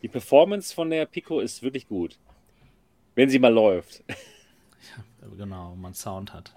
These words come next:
Speaker 2: ja.
Speaker 1: Genau. Ja, genau. Also, das passt. Das macht schon wirklich Spaß, muss ich sagen.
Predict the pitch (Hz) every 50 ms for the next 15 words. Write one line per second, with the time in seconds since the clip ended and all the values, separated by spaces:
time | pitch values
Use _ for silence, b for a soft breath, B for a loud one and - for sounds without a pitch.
0 | _ - 98 92 - _ _ b b b b b - 90 90 87 87 85 - b
1 | b b b b b b b b b b b b b b b b _ - 117 113
2 | 104 101 98 95 90 87 85 85 87 87 - _ - 104 107 110 104 113 113 113
3 | 110 110 110 110 101 _ _ _ - 147 143 - - - 135 123 113 - - -
4 | - - 123 117 - - - - 135 - - 147 139 131 131 131 - - - 113
5 | 101 90 92 - 87 80 - - 87 87 87 87